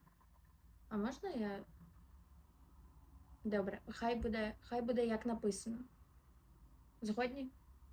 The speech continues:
За допомогою цієї прокачаної здібності ми віднаходимо смисл у всіх подіях навколо.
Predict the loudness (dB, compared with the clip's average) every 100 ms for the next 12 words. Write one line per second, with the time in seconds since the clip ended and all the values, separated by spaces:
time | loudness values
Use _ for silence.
0 | -18 -18 -20 -20 -20 -20 -2 2 4 2
1 | 0 -2 0 -2 -2 -2 0 0 -2 0
2 | -2 0 2 2 0 -2 -2 -4 -2 -2
3 | 0 2 2 2 2 2 2 -2 2 2
4 | 2 0 -4 -2 -2 -2 0 -6 -4 -2
5 | 0 0 0 0 0 0 -2 -2 -2